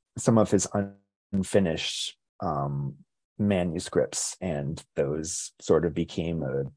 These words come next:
a Brad Strickland, John Bellairs collaboration. And, uh, so, I mean,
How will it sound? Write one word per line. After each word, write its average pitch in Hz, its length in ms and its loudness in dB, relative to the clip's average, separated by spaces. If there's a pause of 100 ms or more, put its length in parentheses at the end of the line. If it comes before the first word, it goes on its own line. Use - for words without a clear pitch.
(120)
a 87 60 -4
Brad 80 380 2
Strickland, 80 840 -4 (220)
John 85 260 -2
Bellairs 76 800 -2 (160)
collaboration. 82 1000 2 (1700)
And, 92 440 4
uh, 87 440 4 (200)
so, 110 400 10 (360)
I 135 80 8
mean, 135 220 6